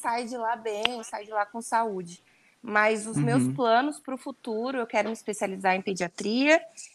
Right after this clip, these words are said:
Speaker 1: em obstetrícia também. E pouca gente sabe, mas hoje em dia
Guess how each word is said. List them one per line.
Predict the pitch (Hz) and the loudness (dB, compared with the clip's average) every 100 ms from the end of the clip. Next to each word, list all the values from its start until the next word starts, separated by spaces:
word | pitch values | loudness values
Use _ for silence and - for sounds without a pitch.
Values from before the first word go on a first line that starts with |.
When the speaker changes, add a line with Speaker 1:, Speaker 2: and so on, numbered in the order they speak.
| - | -4
Speaker 1:
em | 214 208 | 0 2
obstetrícia | 202 - 208 208 220 233 233 | 2 4 4 4 2 4 2
também. | 208 202 196 196 233 302 _ - - _ - - | 2 4 6 6 6 2 _ -20 -20 _ -20 -4
E | 226 233 262 294 320 311 - | 2 6 8 8 6 0 6
pouca | 247 262 262 | 8 10 8
gente | 254 240 - | 4 0 4
sabe, | 254 220 247 | 8 8 6
mas | 233 226 220 - - - - _ | 0 -2 -2 -6 -10 -12 -20 _
hoje | 214 226 233 | -2 0 -2
em | 220 | -4
dia | 202 220 226 214 190 | -4 -2 4 6 6